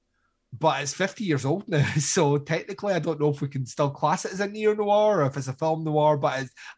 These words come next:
either side of that spectrum is one of the finest examples of that particular genre of cinema ever made.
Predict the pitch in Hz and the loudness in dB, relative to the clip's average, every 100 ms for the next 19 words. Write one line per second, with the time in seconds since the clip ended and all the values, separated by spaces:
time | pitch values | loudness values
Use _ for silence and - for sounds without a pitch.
0 | - 190 214 156 - 170 160 139 127 - | 0 2 2 0 0 0 0 -2 -4 -6
1 | - 139 139 - 107 113 127 113 117 123 | -6 -6 -4 -8 -8 -6 -6 -4 -2 2
2 | 135 120 117 135 120 117 - 107 110 110 | 2 2 0 -2 -2 -4 -8 -10 -6 -4
3 | 107 113 98 104 95 113 - - - 110 | -4 -4 -4 -6 -2 -2 -2 -6 -10 -10
4 | - 104 90 107 101 101 90 - 107 98 | -8 -8 -4 -4 -4 -6 -6 -6 -4 -6
5 | - - _ - 170 165 131 104 113 107 | -10 -20 _ 2 4 4 0 -2 -4 -6
6 | 95 | -8